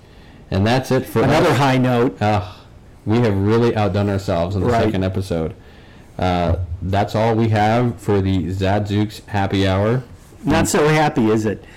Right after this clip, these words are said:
Speaker 2: You can't close with deaths. I'm just saying that.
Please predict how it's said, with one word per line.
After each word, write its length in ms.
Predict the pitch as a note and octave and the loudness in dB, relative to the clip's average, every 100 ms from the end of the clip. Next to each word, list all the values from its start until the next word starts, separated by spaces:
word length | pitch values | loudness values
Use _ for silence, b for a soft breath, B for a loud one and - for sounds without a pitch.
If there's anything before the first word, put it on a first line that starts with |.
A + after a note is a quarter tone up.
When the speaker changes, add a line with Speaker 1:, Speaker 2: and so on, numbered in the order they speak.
| B B B B - | B B B B -6
Speaker 2:
You 100 | D#3+ | -2
can't 260 | D3+ G3 F3+ | 0 0 0
close 300 | F3 D#3 B2 | 0 2 2
with 160 | B2 | 0
deaths. 400 | C#3 A#2+ F#2+ - - | 0 -2 -2 -6 -4
I'm 120 | B2+ | 0
just 200 | C3+ C3+ | 0 0
saying 260 | D3 B2+ A2+ | 0 0 0
that. 180 | G2 F2+ | -2 -8